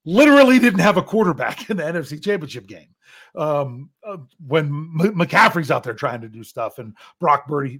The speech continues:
Purdy, you can't throw and everything else. I mean, it, it brought about the rule change coming back with the third quarterback. So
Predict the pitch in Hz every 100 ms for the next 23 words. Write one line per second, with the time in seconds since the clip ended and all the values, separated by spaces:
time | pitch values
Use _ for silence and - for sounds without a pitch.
0 | _ 147 135 127 139 131 - 139 127 113
1 | 117 117 120 120 113 - - 165 175 180
2 | 262 262 262 151 220 240 247 247 240 220
3 | 254 359 180 127 104 165 120 101 87 _
4 | _ _ _ _ 170 165 180 185 180 208
5 | 330 185 - _ _ _ _ - _ -
6 | - 220 220 202 196